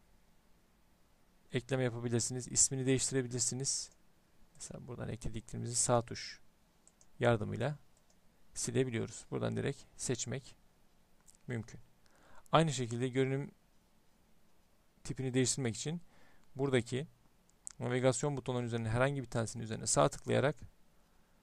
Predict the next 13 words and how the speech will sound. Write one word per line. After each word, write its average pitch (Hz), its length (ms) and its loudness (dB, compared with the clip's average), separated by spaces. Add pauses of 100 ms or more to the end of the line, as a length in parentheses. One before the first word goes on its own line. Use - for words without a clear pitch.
(3000)
açılan 120 460 2 (140)
pencerede 131 500 2
layout'a 135 300 6
gelerek 110 380 2
de 135 60 2
yine 127 260 0 (140)
aktif - 400 -2
görünümü 110 400 -4 (1200)
değiştirebilirsiniz. 127 720 -2
Tabii 113 200 -4
ki 117 160 -10
bu 117 40 -12
kadar 113 420 -4